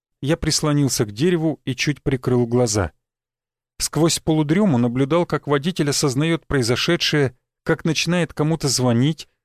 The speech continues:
как смотрит на свой автомобиль. Человек в порядке, это главное. Его внуки еще смогут послушать сказки от деда. Все, что происходило дальше, я наблюдал сквозь всю ту же полудрему.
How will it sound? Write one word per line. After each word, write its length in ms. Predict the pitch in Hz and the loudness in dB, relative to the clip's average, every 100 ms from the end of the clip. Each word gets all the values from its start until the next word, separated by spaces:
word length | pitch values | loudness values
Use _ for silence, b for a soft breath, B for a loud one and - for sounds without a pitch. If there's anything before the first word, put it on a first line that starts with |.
| _ _ | _ _
как 200 | 147 - | -4 -2
смотрит 520 | - 131 175 160 143 | 0 0 0 -2 -2
на 100 | 143 | -2
свой 280 | - 143 147 | 0 0 0
автомобиль. 640 | - 131 127 120 143 160 _ _ _ _ _ _ _ _ - | 0 0 0 2 -2 -4 _ _ _ _ _ _ _ _ -8
Человек 500 | - 147 147 156 - | -2 0 2 0 -2
в 120 | - | -6
порядке, 500 | 135 135 - - - _ _ _ | 0 0 0 -4 -8 _ _ _
это 160 | 131 127 | -4 -4
главное. 540 | 120 131 98 95 80 - _ _ _ _ - | -2 -2 -2 -4 -6 -12 _ _ _ _ -8
Его 260 | 151 170 175 | -4 0 2
внуки 340 | 175 208 - | 2 0 0
еще 220 | 147 160 | -2 0
смогут 400 | - 185 156 139 | -2 -2 -2 -4
послушать 480 | 156 - 156 - 139 | -4 -2 -2 -2 -4
сказки 380 | - 143 - 143 | -2 -2 0 -2
от 160 | 139 | -2
деда. 320 | 123 131 107 - _ _ _ _ _ _ _ _ _ _ _ | 0 0 0 -4 _ _ _ _ _ _ _ _ _ _ _
Все, 220 | - - | -4 -2
что 200 | 208 - | -2 -2
происходило 720 | 170 156 139 - 147 160 165 | -2 0 0 0 -2 0 0
дальше, 480 | 135 143 180 - 147 | 0 0 0 0 0
я 160 | 127 139 | 0 2
наблюдал 460 | 143 135 139 160 | 0 0 0 0
сквозь 360 | 151 - 143 131 | 0 -2 -2 -2
всю 260 | - - 143 | -2 -4 -2
ту 160 | 170 | -2
же 120 | 135 | -2
полудрему. 720 | 135 143 147 139 120 104 90 | -2 -2 -4 0 0 0 -4